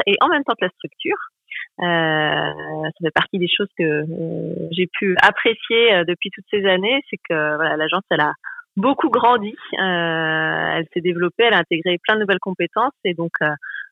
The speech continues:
bah, moi, j'ai eu le, le, le plaisir aussi d'apprendre au fur et à mesure et de,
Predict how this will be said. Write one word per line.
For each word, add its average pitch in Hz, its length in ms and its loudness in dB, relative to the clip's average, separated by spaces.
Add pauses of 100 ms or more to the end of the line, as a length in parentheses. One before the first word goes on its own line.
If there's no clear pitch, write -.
bah, 147 160 0
moi, 160 160 2
j'ai 185 100 0
eu 175 180 2
le, 151 220 0 (200)
le, 160 280 -2
le 151 120 -2
plaisir 180 380 2
aussi 185 200 0
d'apprendre 185 440 0
au - 40 0
fur 185 180 0
et 175 40 6
à 165 40 4
mesure 175 460 0
et 175 100 2
de, 156 260 0